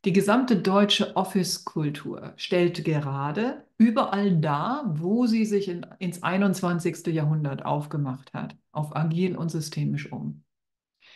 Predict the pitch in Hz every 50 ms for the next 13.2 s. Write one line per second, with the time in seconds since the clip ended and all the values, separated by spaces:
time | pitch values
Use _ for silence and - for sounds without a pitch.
0 | - - - - - - - _ _ _ - - 226 226 220 185 196 165 156 160
1 | 160 170 185 202 220 247 262 254 202 185 185 180 180 170 170 160 151 - 175 185
2 | 202 202 202 190 185 185 - 180 180 185 190 185 - 165 165 156 156 151 151 151
3 | 156 160 - - 151 147 - - 160 165 170 175 175 - - - - 180 170 165
4 | 175 190 170 170 156 160 156 151 - - - - 202 180 175 190 196 196 190 170
5 | 151 160 147 - - - 175 156 - - - - - - - - 170 - _ _
6 | _ _ _ _ _ - - _ - 185 180 180 165 165 - 156 160 160 151 -
7 | - 151 147 147 147 - 233 240 233 - - - - 156 151 - - - 160 175
8 | 196 214 220 220 214 214 - 190 180 180 175 175 180 170 - - - - - -
9 | 160 151 147 139 147 156 156 156 156 156 151 151 - - - _ _ - - -
10 | _ _ _ _ - 214 208 226 214 190 196 196 196 - - - - - 247 -
11 | 254 170 139 - - - - - - - - - 180 175 170 165 160 156 151 151
12 | 156 147 147 - - 139 135 - - 123 139 - - - - - - - 135 127
13 | - - 156